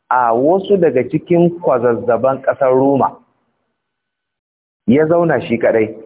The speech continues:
"Fa iza barazin." Sai ga wasu alfadarai. Wato wannan kalma ce asalin ta Farisa, jam'u birzun ko barzun, duka ana faɗa. Dabba ce alfadara wacce yake idan doki ya haɗu da jaki sai a same ta. Sai ga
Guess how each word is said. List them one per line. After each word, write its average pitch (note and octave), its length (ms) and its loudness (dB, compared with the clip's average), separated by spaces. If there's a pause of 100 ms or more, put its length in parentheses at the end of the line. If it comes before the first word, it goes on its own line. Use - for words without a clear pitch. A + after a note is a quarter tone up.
(240)
"Fa D3 120 0
iza F#3+ 320 0
barazin." B2 840 -2 (420)
Sai G3 200 2
ga F3 200 2
wasu D3 240 0
alfadarai. A2+ 720 0 (720)
Wato A#2 200 0
wannan E3+ 280 0
kalma D#3+ 320 0
ce A#2+ 120 0
asalin D3 320 0 (100)
ta A#2+ 100 -4
Farisa, B2 500 -2 (180)
jam'u D#3 560 0 (400)
birzun B2+ 560 0
ko D#3 140 0
barzun, A#2+ 560 -2
duka C3+ 220 0
ana B2 180 0
faɗa. A#2+ 240 2 (680)
Dabba D3+ 520 0
ce D3 100 2
alfadara C3+ 540 2
wacce D3+ 200 -2
yake C3+ 420 0 (460)
idan C#3 320 0
doki E3 340 2
ya D3 120 4
haɗu C3 180 2
da C3 140 2
jaki A#2 300 -2
sai D3 100 2
a A#2 120 2
same G#2 300 -2
ta. - 120 -2 (1120)
Sai G3+ 160 2
ga G#3 140 2